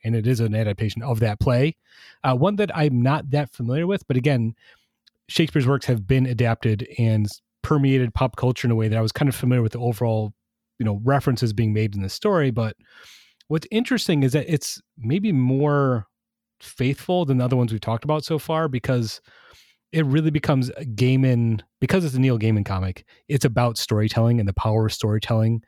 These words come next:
and the role that the poet plays in framing, uh, our world. It's all that stuff that he always writes about. And of course, Shakespeare represents kind of the highest aspect of that, where he's, again, talking about universal themes,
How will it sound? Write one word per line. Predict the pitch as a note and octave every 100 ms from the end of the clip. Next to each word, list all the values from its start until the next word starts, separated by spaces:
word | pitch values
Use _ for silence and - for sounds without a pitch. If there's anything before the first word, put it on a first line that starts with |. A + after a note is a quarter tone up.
| - - -
and | C3
the | A#2+
role | A2+ A#2+
that | A#2
the | A2
poet | - A#2 A2+ -
plays | - A2 A2+ A2+
in | G#2 G2
framing, | - A2+ A2+ A2 A2+ A2+ - -
uh, | G#2+ A#2
our | B2 A#2+
world. | A#2 B2 B2+ B2 - _ _ -
It's | F#3 - - -
all | D#3
that | A2 G#2
stuff | - G2
that | A2
he | A2
always | G#2+ G2
writes | G2 -
about. | F#2+ F#2 - _ _
And | D3
of | D3
course, | E3+ C#3+
Shakespeare | D#3+ C#3+ D3
represents | A#2+ A#2 A2+ A2
kind | - A2+
of |
the | G#2
highest | A#2+ A2 G#2 -
aspect | D3 C#3 - A2 -
of | G2
that, | F#2+ A2
where | G#2
he's, | G#2 - - -
again, | C#3 A#2+
talking | A2 B2+ A2
about | A2+
universal | A2+ A2 -
themes, | G2+ E3 D#3 D3 C3+